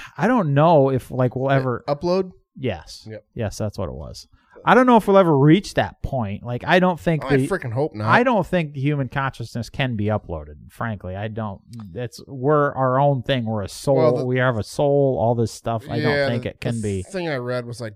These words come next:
Speaker 2: digital immortality, and I was like, "No, no,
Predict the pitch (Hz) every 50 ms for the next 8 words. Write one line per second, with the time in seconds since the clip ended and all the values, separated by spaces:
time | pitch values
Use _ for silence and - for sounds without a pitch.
0 | _ - 160 160 151 160 147 147 143 143 139 135 131 120 113 - 127 131 131 139
1 | 135 123 110 107 104 101 98 104 101 104 104 104 107 104 98 95 _ _ _ _
2 | _ _ _ _ _ _ _ _ _ _ _ _ _ - 113 107 95 123 170 175
3 | 107 104 - _ _ _ _ _ 117 113 110 113 123 139